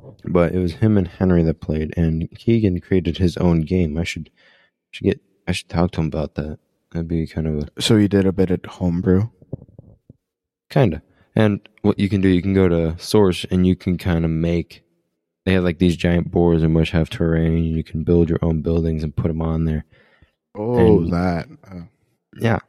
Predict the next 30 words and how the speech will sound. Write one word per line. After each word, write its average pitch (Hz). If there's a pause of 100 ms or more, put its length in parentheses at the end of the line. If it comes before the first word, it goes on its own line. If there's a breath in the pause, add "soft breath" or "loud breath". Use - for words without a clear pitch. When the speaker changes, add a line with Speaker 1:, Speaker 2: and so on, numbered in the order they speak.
(300)
Speaker 1:
So -
he 92
built 87
his 90
own, 90
like, 80
physical 85
little 85
game 80
and 80
kinda, 87
like, 82 (680 soft breath)
little 90
thing 101
to 76
it. 73
And 76
it -
was 76
just, 85
it's, 87 (180)
it 98
kinda 107
reminded 92
me 90
of 87 (140)
D 92
and 90
D. 76 (1200)
But -